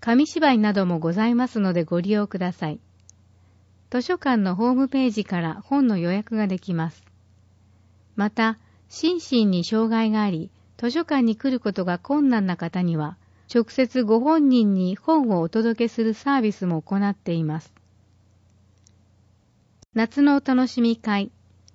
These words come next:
時、八月三日土曜日。対象、幼児から小学生。ところ、町民会館二階大会議室。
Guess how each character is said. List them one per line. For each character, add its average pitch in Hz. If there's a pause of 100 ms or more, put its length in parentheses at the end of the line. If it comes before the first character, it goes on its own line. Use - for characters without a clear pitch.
(400)
時、 233 (320)
八 220
月 277
三 269
日 254
土 214
曜 247
日。 170 (640)
対 233
象、 208 (420)
幼 320
児 240
か 202
ら 160
小 226
学 233
生。 160 (840)
と 202
こ 208
ろ、 208 (540)
町 285
民 302
会 294
館 180
二 170
階 185
大 226
会 254
議 233
室。 156